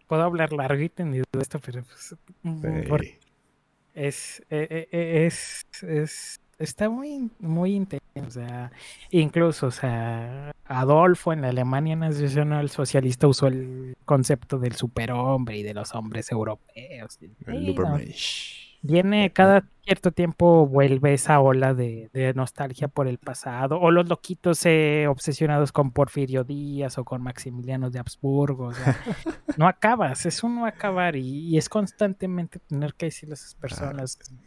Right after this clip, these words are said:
Speaker 2: los
Speaker 1: no
Speaker 2: buenos
Speaker 1: podemos
Speaker 2: muchachos hispanistas.
Speaker 1: Ajá, entonces, este, no puedes culparte, pero tampoco puedes enorgullecerte por los actos del pasado, no son tuyos,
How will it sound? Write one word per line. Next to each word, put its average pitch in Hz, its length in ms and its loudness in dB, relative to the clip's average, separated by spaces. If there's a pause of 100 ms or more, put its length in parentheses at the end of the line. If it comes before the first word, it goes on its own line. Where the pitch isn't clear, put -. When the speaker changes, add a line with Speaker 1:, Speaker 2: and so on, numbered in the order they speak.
(300)
Speaker 2:
los 82 180 -8
Speaker 1:
no 151 140 -2
Speaker 2:
buenos 90 100 0
Speaker 1:
podemos 98 280 2
Speaker 2:
muchachos 90 260 0
hispanistas. - 880 -6 (480)
Speaker 1:
Ajá, 156 480 2
entonces, 139 560 -4
este, - 200 -10
no 160 140 0
puedes 247 380 -6
culparte, 165 580 0
pero 151 240 -6
tampoco 143 300 -4
puedes 185 320 -6
enorgullecerte 139 840 0
por 147 220 -6
los 123 180 -10
actos 135 320 -8
del 135 140 -4
pasado, 123 440 -6
no 135 160 -6
son 160 280 0
tuyos, - 520 -8